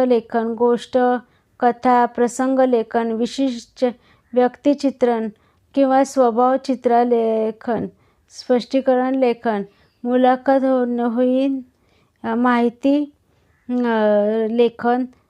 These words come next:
रसग्रहण लेखन इत्यादींची नोंदी यामध्ये येतात.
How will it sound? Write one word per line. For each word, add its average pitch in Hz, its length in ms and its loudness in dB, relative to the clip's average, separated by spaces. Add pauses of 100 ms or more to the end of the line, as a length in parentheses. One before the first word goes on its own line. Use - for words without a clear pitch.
(140)
रसग्रहण 247 880 0 (220)
लेखन 240 480 -2 (400)
इत्यादींची 247 1080 -2
नोंदी 226 340 -4
यामध्ये 220 540 0
येतात. 202 280 -4